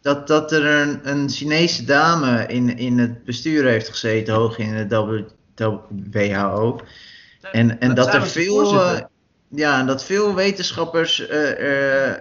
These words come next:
Speaker 1: erg, eh, sceptisch waren tegenover deze beslissing.
Speaker 2: Nou ja, wat, eh, eh,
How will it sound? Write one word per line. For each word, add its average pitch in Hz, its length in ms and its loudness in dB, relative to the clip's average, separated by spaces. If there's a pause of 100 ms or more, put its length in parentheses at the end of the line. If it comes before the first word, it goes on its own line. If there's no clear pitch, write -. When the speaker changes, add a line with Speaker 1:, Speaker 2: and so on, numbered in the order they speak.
(160)
Speaker 1:
erg, 170 460 -2
eh, 143 280 2
sceptisch 131 500 -4
waren 104 360 0
tegenover 110 640 -2
deze 104 480 -2
beslissing. 101 720 -4 (760)
Speaker 2:
Nou 214 160 -6
ja, 202 400 -4 (320)
wat, 175 340 -8
eh, 160 360 -2 (200)
eh, 135 500 0